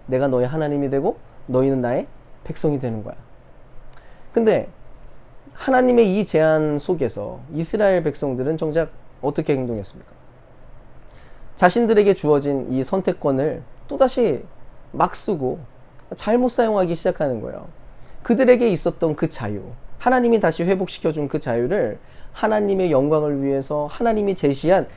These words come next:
그 진리를 따라 선택하는 것이 아니라 오히려 가나안 땅에 있었던 그 우상들을 섬기고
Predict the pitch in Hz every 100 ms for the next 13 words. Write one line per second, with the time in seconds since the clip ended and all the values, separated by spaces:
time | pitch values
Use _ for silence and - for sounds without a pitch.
0 | - - 202 - 190 202 226 220 214 202
1 | 180 175 190 185 - 156 139 127 147 110
2 | 104 147 - - - - 165 220 247 233
3 | 233 - 165 202 202 202 190 165 - 156
4 | 156 147 139 139 156 196 185 156 147 143
5 | 135 117 139 196